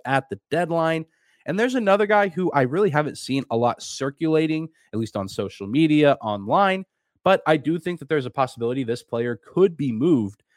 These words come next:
somewhere here in the next few days, just because he's in a similar situation as Max Domi with his contract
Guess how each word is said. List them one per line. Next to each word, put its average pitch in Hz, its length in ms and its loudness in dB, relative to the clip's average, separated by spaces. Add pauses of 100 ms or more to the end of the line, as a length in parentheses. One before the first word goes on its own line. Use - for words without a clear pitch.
(160)
somewhere 143 600 0
here 123 260 -4 (100)
in 117 100 -6
the 113 80 -4
next 117 300 -8
few 113 180 -10
days, 120 480 -2 (280)
just 160 200 -4
because 143 380 0
he's 131 160 -6
in 143 120 -2
a 120 60 -6
similar 151 380 -4
situation 127 600 -6
as 101 100 -8
Max 107 260 -4
Domi 117 280 -4
with 107 120 -4
his 107 140 -10
contract 143 680 0